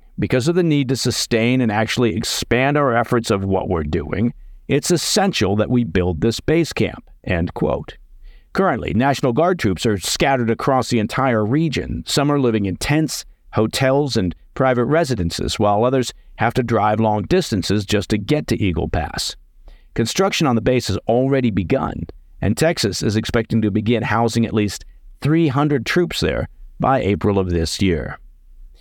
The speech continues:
Now, I also wanted to give you a brief update on some of the numbers that we're seeing at the border. And on that front, look, there is some good news. According to authorities,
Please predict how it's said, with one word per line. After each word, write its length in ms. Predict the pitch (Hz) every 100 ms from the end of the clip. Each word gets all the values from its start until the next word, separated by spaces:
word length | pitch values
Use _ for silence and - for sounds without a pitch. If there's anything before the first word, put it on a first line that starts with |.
| _ -
Now, 120 | 117
I 120 | 127
also 460 | 123 156 180 131 90
wanted 360 | - 113 117
to 60 | 117
give 140 | 120
you 80 | 113
a 40 |
brief 260 | 90 113 110
update 440 | 110 - 107 107
on 300 | 101 107 110
some 260 | - 180 180
of 60 | 160
the 80 |
numbers 440 | 127 82 76 107 - - -
that 140 | 156
we're 80 | 139
seeing 320 | - 147 127
at 100 | 123
the 80 | 131
border. 400 | 123 156 139 98 -
And 160 | 147
on 160 | 151 156
that 200 | 160 165
front, 460 | - 165 101 - - - - _
look, 180 | - 127
there 200 | 127 135
is 140 | 156 147
some 300 | 147 139 117
good 220 | 117 104
news. 500 | 131 113 - - - - - - -
According 400 | 117 127 175 202
to 120 | 165
authorities, 580 | 135 - 127 101 - -